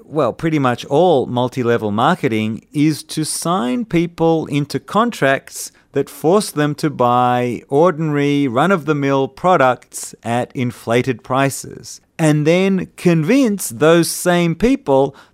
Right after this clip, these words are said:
that the way to become rich is to bring others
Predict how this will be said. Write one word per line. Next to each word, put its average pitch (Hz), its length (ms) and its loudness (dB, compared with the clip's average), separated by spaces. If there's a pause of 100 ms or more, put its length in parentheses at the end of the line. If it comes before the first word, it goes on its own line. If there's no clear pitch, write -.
that 143 180 -2
the 143 100 4
way 139 300 4
to 180 100 4
become 139 500 0
rich 180 520 0 (320)
is 156 240 2
to 175 120 0
bring 139 460 0 (100)
others 151 680 4